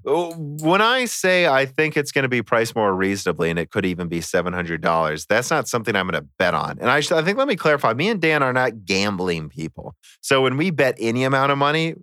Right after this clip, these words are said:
that's like a certainty in our eyes, right? Like, what was it? Like, I bet a friend, for <laughs> instance, he said,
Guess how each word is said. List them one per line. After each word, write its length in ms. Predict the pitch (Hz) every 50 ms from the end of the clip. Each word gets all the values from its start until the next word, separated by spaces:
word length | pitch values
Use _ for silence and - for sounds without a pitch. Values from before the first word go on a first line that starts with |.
| -
that's 220 | - 131 139 131 -
like 120 | 143 135
a 80 | 127 113
certainty 580 | - - - 117 107 - 87 87 80 - 82
in 80 | 78 76
our 160 | 76 73 71 71
eyes, 440 | 69 - - - - - - - - _ _ _ -
right? 320 | 101 110 113 110 107 107 - _ _ _ - - - - - - _ _ -
Like, 400 | 127 131 127 127 127 120 - - _ -
what 240 | 123 117 131 135 135
was 180 | 139 135 123
it? 80 | 139 131
Like, 220 | 127 123 123 117
I 100 | 123 117
bet 260 | 117 117 127 123 131 135
a 40 | 123
friend, 580 | - - - 120 120 117 113 107 107 107 104
for 160 | 101 - 131 120
<laughs> 140 | 135 - -
instance, 460 | 185 180 - - - 117 107 101 -
he 160 | - 127 127
said, 320 | 120 - 131 120 120 120